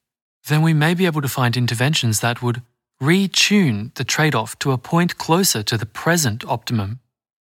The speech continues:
Such retuning interventions might be among the low-hanging fruits on the enhancement tree, ones we could reach even without recourse to super-advanced biomedical technology.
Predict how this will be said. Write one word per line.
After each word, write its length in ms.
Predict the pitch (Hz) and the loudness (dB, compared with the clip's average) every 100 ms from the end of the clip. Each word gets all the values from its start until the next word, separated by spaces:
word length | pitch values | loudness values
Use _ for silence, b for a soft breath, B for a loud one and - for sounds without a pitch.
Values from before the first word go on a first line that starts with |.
| _ - | _ -8
Such 320 | - 151 - | -2 -2 -2
retuning 680 | 127 135 135 - 143 120 107 | -2 -2 0 0 2 0 0
interventions 680 | 104 113 147 - 110 117 123 | -2 -2 0 0 -4 -4 0
might 220 | 127 131 | 0 0
be 100 | 131 | 0
among 560 | 123 131 175 127 104 | 2 4 4 2 -2
the 120 | 113 117 | -4 -2
low-hanging 560 | 123 123 113 117 104 | 0 0 0 0 -2
fruits 440 | 98 110 113 - - | -2 -4 -4 -4 -2
on 160 | 117 | 0
the 120 | 117 | 0
enhancement 520 | 110 110 135 - 110 113 | 0 0 0 0 -4 -4
tree, 340 | 123 127 156 _ _ _ _ _ - | -4 -6 -12 _ _ _ _ _ 2
ones 380 | 143 185 190 | 4 4 2
we 120 | 151 135 | -2 -2
could 180 | 131 | 0
reach 260 | 139 160 - 175 | 0 0 0 0
even 240 | 180 175 | 2 2
without 320 | 135 131 131 | 2 0 0
recourse 520 | 123 113 - 104 107 - | 0 -2 -2 -2 -2 -2
to 260 | 113 113 | -2 -2
super-advanced 1040 | - - 120 - 117 101 120 123 - - 117 | -4 -4 -2 0 0 2 0 0 -2 -6 -2
biomedical 580 | 110 107 113 110 - | 0 0 0 -2 -6
technology. 640 | - 110 117 110 110 - | -10 -4 -2 0 -2 -8